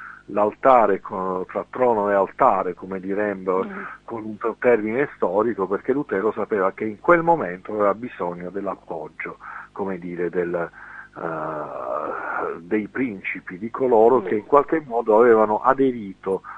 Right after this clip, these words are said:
Speaker 1: a questa cosa. Ecco, questo è
Speaker 2: Ecco,
Speaker 1: quello.
Speaker 2: noi sappiamo che questo Thomas Münzer, no, che è un ex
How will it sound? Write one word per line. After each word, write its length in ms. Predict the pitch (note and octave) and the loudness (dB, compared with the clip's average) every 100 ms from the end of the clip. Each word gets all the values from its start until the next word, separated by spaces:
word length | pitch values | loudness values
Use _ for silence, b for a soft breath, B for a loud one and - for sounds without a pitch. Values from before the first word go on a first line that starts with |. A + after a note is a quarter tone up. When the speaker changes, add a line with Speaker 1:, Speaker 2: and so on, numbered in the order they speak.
| B | B
Speaker 1:
a 120 | - | -4
questa 360 | - F#2 - - | -4 -8 -10 -14
cosa. 440 | - - - F#2 F2+ | -14 -16 -14 -10 -10
Ecco, 200 | - G2+ | -12 -8
questo 360 | G#2+ - - | -6 -6 -8
è 20 | |
Speaker 2:
Ecco, 100 | - F#3+ | -4 -2
Speaker 1:
quello. 280 | F#3+ G3 A#3+ | 4 2 4
Speaker 2:
noi 260 | B3 F4 D4 | 4 6 6
sappiamo 480 | G3 G3+ F3+ F3+ | 4 4 4 4
che 200 | F3 G3+ - | 2 -2 0
questo 400 | B3 B3 A3+ G3+ | -2 2 0 4
Thomas 400 | F#3 F#3 F3+ - | 4 4 2 -2
Münzer, 460 | F#3 F3 E3 F3 E3+ | -2 -2 -2 -2 0
no, 240 | F3 E3+ | 0 -2
che 180 | D#3+ E3+ | -2 -4
è 40 | |
un 120 | E3 | -2
ex 180 | F3 E3+ | -4 -6